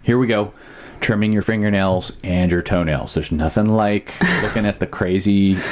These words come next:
Speaker 1: weird,
Speaker 2: Oh my God, please, the toenails.
Speaker 1: bizarre toenails.
Speaker 2: And the fingernails.
Speaker 1: And the fingernails.
Speaker 2: Yes.
Speaker 1: Like, no woman is gonna want you to stick those things anywhere near her.
Speaker 2: No.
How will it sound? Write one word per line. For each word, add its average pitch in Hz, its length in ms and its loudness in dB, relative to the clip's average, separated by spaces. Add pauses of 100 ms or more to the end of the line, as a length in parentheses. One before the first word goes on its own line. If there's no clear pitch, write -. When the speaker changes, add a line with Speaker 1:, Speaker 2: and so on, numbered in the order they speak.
(360)
Speaker 1:
weird, - 260 2
Speaker 2:
Oh 214 80 4
my 190 200 2
God, 185 360 -4
please, - 360 -2
the - 100 -4
toenails. - 580 -4
Speaker 1:
bizarre 92 440 0
toenails. 104 840 0 (360)
Speaker 2:
And 185 220 2
the 175 60 -2
fingernails. - 500 -4
Speaker 1:
And 98 260 0
the 98 60 0
fingernails. 87 640 0
Speaker 2:
Yes. - 340 -4
Speaker 1:
Like, 80 260 -4 (360)
no 95 520 4
woman 120 360 2
is 104 100 -2
gonna 95 160 0
want 92 260 0
you 101 100 2
to 85 80 0
stick - 500 -4
those 98 280 2
things 98 300 -2
anywhere 95 400 2
near 95 340 2
her. 147 400 -2 (360)
Speaker 2:
No. - 320 -4